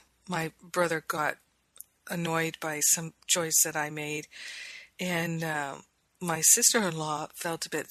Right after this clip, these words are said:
threatened by, um, something. She's Catholic, and she was telling me that she doesn't believe that Jesus performed all those miracles, that that's hyperbole, that,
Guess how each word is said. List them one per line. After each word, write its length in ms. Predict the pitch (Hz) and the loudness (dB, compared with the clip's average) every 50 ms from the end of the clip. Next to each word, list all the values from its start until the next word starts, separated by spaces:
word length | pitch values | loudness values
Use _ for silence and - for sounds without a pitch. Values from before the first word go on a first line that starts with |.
| - - | -4 -2
threatened 460 | 208 208 151 - - 165 156 156 - - - - _ - | 0 0 0 0 -2 -8 -8 -4 -2 -2 -2 -4 _ -4
by, 380 | 175 160 151 147 151 143 - - _ - | -2 -2 -2 -2 -4 -6 -8 -12 _ -10
um, 500 | 185 175 165 156 151 147 147 139 - - _ _ _ _ _ _ _ _ _ _ _ - - - - | -8 -8 -8 -8 -10 -12 -14 -18 -20 -20 _ _ _ _ _ _ _ _ _ _ _ -20 -18 -6 0
something. 380 | - - - 175 - - 151 - | 2 2 2 2 0 -4 -4 2
She's 260 | - - 190 175 - | 4 4 4 4 4
Catholic, 680 | - - - 175 165 170 - - - - - - - - - - - - - - - - - - - | 2 2 0 -2 -2 -2 -4 -6 -6 -8 -8 -8 -10 -14 -14 -16 -20 -18 -16 -16 -16 -16 -16 -14 -12
and 180 | - 160 160 - | -10 -4 0 2
she 140 | - - 165 | 2 2 2
was 180 | 165 151 - - | 2 2 2 4
telling 280 | 165 156 151 151 151 | 2 0 -6 -8 -8
me 60 | 156 | -10
that 200 | 147 151 143 - | -8 -6 0 2
she 140 | - - 175 | 2 2 2
doesn't 480 | - 160 156 147 - 165 151 147 - - - - - - | 0 0 2 2 2 0 0 -4 -2 -2 -2 -2 -4 -8
believe 300 | - 170 170 170 160 160 - - | -10 -8 -6 -6 -4 -4 -4 -4
that 280 | 160 151 147 - - | -4 -6 -6 -4 0
Jesus 420 | - - - 180 165 160 160 160 - | 2 2 2 2 2 2 4 4 2
performed 460 | - 170 - - - 165 156 160 156 | 2 0 -8 -6 -4 -4 -4 -4 -4
all 120 | 156 147 | -8 -8
those 340 | 151 - 135 - 143 - - | -8 -8 -6 -2 0 0 0
miracles, 640 | 165 160 151 143 143 - - - 143 139 - - - - | 0 -2 -8 -8 -8 -10 -12 -12 -8 -4 -4 -2 -2 -4
that 140 | 151 - - | -6 -8 -6
that's 420 | 147 135 131 - - - - - - - - - - - | -4 -4 -4 -2 0 0 0 0 -2 -12 -20 -20 -12 -6
hyperbole, 760 | - 165 160 - - - 175 160 165 160 160 147 139 139 156 | -4 -2 -2 -2 -2 -4 -4 -4 -4 -6 -6 -6 -6 -6 -6
that, 360 | 151 - 127 127 - - - | -4 -4 -4 -4 -4 -6 -10